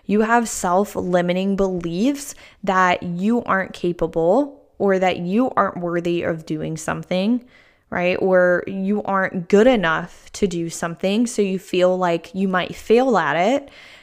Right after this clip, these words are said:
if you try. And those, although you're not consciously seeing these things, and maybe you're telling yourself, like, "No, I don't think that. I truly am waiting for, A K A,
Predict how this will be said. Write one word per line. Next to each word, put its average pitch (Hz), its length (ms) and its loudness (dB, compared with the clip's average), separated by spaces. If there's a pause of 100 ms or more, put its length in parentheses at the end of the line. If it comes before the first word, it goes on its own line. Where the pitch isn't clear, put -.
if 202 200 0
you 202 120 0
try. 180 640 2
And 190 160 0
those, 185 400 2
although 233 380 4
you're 233 200 2
not 208 400 0 (300)
consciously 214 800 -2
seeing 226 560 2
these 196 240 -2
things, 180 580 -2
and 180 500 -4
maybe 208 300 2
you're 220 140 6
telling 202 240 0
yourself, 190 260 -2
like, 180 120 -2
"No, 180 280 2
I 185 100 4
don't 214 280 -2
think 160 220 -4
that. 180 260 0
I 185 100 4
truly 214 560 2
am 240 100 2
waiting 190 280 -2
for, 190 500 2
A 180 80 -6
K 175 300 4
A, - 180 -4